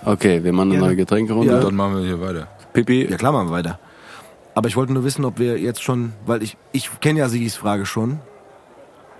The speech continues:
Speaker 3: ob wir quasi schon an dem Punkt angelangt sind, dass wir
Speaker 4: Das freut mich, weil ich kenn die nicht. Deshalb würde ich sagen, ich hol, bestell nochmal eine Runde Getränke
Speaker 3: Okay,
Speaker 4: und
Speaker 3: dann
Speaker 4: dann, äh,
Speaker 3: steigen wir so
Speaker 1: Der
Speaker 3: ein.
Speaker 1: Tobi muss auf Toilette, ich
Speaker 3: Okay.
Speaker 1: auch. Also wir haben gerade in der Pause festgestellt, dass unsere Storys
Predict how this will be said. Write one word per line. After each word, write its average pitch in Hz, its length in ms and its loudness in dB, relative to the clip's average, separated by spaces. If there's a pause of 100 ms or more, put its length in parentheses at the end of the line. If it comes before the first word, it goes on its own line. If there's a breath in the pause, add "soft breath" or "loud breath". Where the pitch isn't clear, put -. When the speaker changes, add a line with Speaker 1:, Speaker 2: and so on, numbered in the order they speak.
(200)
Speaker 3:
ob 104 180 -6
wir 107 100 0
quasi 104 260 -2
schon 110 260 -2
an 101 100 -2
dem 107 140 -2
Punkt 113 200 -4
angelangt 110 360 -2
sind, 104 160 -4
dass - 160 -8
wir 98 180 -4 (760 loud breath)
Speaker 4:
Das 85 120 -14
freut 107 260 -2
mich, 85 140 -4
weil 80 100 0
ich - 120 -8
kenn 87 220 -2
die 85 140 0
nicht. 110 320 -4 (300)
Deshalb - 260 -8
würde 87 80 -2
ich 82 60 -6
sagen, 87 200 -2
ich 85 100 -8
hol, 92 320 -4 (160)
bestell 92 260 -6
nochmal 92 180 0
eine 90 60 -2
Runde 90 300 -2 (160)
Getränke 95 440 -6
Speaker 3:
Okay, 120 180 -2
Speaker 4:
und 104 160 -2
Speaker 3:
dann 104 220 -4
Speaker 4:
dann, 107 200 -6
äh, 107 40 -8 (260)
Speaker 3:
steigen 127 180 -2
wir 123 80 0
so 135 100 0
Speaker 1:
Der 117 120 -2
Speaker 3:
ein. 143 40 -4
Speaker 1:
Tobi 92 200 0
muss 85 200 -4
auf 82 80 -8
Toilette, 82 340 -6
ich - 60 -8
Speaker 3:
Okay. 165 200 0
Speaker 1:
auch. - 1000 -18
Also 104 180 4
wir 120 100 8
haben 120 120 4
gerade 110 260 4
in 110 100 6
der 110 80 6
Pause 113 360 4
festgestellt, 113 800 2
dass 101 220 2
unsere 101 480 2
Storys 101 640 0